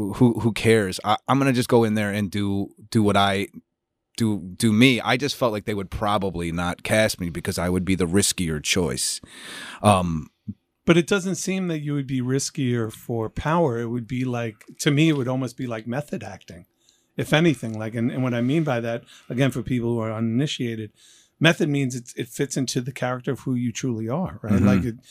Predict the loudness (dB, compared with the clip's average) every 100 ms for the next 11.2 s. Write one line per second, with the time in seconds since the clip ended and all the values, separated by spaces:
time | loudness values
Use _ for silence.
0 | -20 -6 -2 2 2 2 -2 -4 -2 -6
1 | -6 -6 -6 -6 -4 -2 -4 -6 -10 -12
2 | -16 -20 -20 _ 0 2 2 -2 _ _
3 | -6 -2 -2 -2 -2 -2 -2 -4 -6 -6
4 | -4 -2 -2 -4 _ _ _ _ _ -4
5 | -2 0 0 0 0 -2 -2 -2 -2 -4
6 | -8 _ _ _ -4 -2 -2 -2 -2 -2
7 | -8 -4 -2 0 0 0 0 0 -2 0
8 | -2 -4 -10 _ -4 -2 -2 -4 -8 -4
9 | -2 -2 -2 -8 -8 -8 -4 0 2 0
10 | -2 _ _ _ _ _ -2 4 4 4
11 | 2